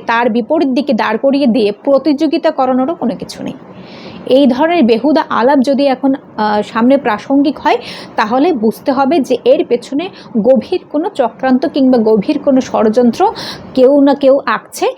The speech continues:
এবং সেটার মধ্য দিয়ে এখানে বিরাট একটা ম্যাসাকার হওয়ার সম্ভাবনা আমরা দেখতে পাচ্ছি। সুতরাং এইটাকে নিয়ে এত হাঙ্গামা না করে বরং এই ছাত্র জনতার গণ অভ্যুত্থানে যারা শহীদ হয়েছেন, যারা আহত হয়েছেন,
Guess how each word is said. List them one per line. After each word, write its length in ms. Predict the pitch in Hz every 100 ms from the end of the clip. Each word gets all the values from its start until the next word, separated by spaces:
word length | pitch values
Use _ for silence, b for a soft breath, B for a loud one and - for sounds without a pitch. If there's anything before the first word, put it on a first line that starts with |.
| B B
এবং 240 | 247 277 349
সেটার 360 | - 240 285
মধ্য 340 | 294 240 214 269
দিয়ে 200 | 240 339
এখানে 320 | 240 254 240
বিরাট 400 | 185 208 262 269
একটা 360 | 269 - 339 392 B -
ম্যাসাকার 440 | 214 226 269 247 254
হওয়ার 220 | 262 254
সম্ভাবনা 560 | - 208 202 208 226
আমরা 220 | 208 233 349 B -
দেখতে 260 | 220 - -
পাচ্ছি। 320 | 190 - - B B
সুতরাং 360 | - 269 269 277 -
এইটাকে 420 | 294 311 311 339
নিয়ে 300 | 269 285 320 -
এত 180 | 226 285
হাঙ্গামা 460 | 233 226 233 254 269
না 200 | 226 214
করে 280 | 233 285
বরং 480 | 269 208 226 339 247 220 B B -
এই 380 | 240 311 359 370 b -
ছাত্র 380 | - 254 - 349
জনতার 400 | 349 339 320 262
গণ 260 | 214 214
অভ্যুত্থানে 720 | 233 240 294 - - 302 208 - B -
যারা 240 | 226 226
শহীদ 420 | 233 262 262 294
হয়েছেন, 320 | 285 302 330 277
যারা 200 | 226 220
আহত 380 | 208 196 277
হয়েছেন, 400 | 294 302 - 359